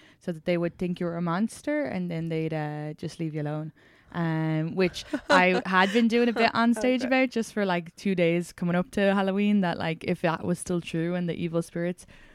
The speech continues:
Speaker 1: like, roamed around nowadays,
Speaker 2: Mm-hmm.
Speaker 1: and they'd have to try to figure out if someone in a costume was evil or not, but people
Speaker 2: <laughs>
Speaker 1: dress up in, like, funny costumes,
Speaker 2: Yeah, yeah,
Speaker 1: so
Speaker 2: yeah.
Speaker 1: they're, like, looking at a Trump costume like, "Well, you know, I guess it's, like, a bad guy."
Speaker 2: <laughs> Yeah.
Speaker 1: <laughs>
Speaker 2: Or are they tricked by, like, a sexy flamingo?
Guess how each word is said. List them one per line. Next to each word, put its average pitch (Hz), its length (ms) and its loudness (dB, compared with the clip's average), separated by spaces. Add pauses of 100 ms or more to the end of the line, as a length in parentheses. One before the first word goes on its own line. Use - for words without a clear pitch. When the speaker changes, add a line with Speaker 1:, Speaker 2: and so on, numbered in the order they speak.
(240)
Speaker 1:
like, 170 260 -4 (500)
roamed 180 360 2
around 165 420 0
nowadays, 202 680 2
Speaker 2:
Mm-hmm. 220 260 -6 (180)
Speaker 1:
and 196 140 2
they'd 185 100 4
have 175 160 2
to 196 80 -4
try 185 160 0
to 175 80 4
figure 180 240 2
out 185 140 4
if 170 100 -2
someone 180 220 2
in 170 80 2
a 160 60 -2
costume 170 440 -2
was 175 120 0
evil 170 260 0
or 202 180 2
not, 208 240 0
but 175 120 -4
people 185 260 0
Speaker 2:
<laughs> 170 60 -4
Speaker 1:
dress 170 200 0
up 185 100 -4
in, 175 100 -4
like, 165 160 -4
funny 165 340 0
costumes, 160 500 -2
Speaker 2:
Yeah, 226 60 6
yeah, 202 260 4
Speaker 1:
so 180 100 2
Speaker 2:
yeah. - 60 2
Speaker 1:
they're, 170 100 4
like, 165 140 0
looking 165 300 0
at 160 80 -2
a 156 80 0
Trump 160 360 0
costume 165 440 -4
like, 151 180 -4
"Well, 160 220 -6
you - 80 -12
know, 151 60 -12
I 120 100 -12
guess 170 200 -8
it's, 135 100 -14
like, 123 100 -12
a 123 40 -14
bad 127 200 -8
guy." 302 440 6
Speaker 2:
<laughs> - 20 -16
Yeah. 294 340 2 (140)
Speaker 1:
<laughs> - 160 -10
Speaker 2:
Or 247 80 0
are 233 140 6
they 226 100 2
tricked - 360 -2
by, 208 120 4
like, 185 180 2
a 180 40 -2
sexy 180 400 0
flamingo? 180 560 0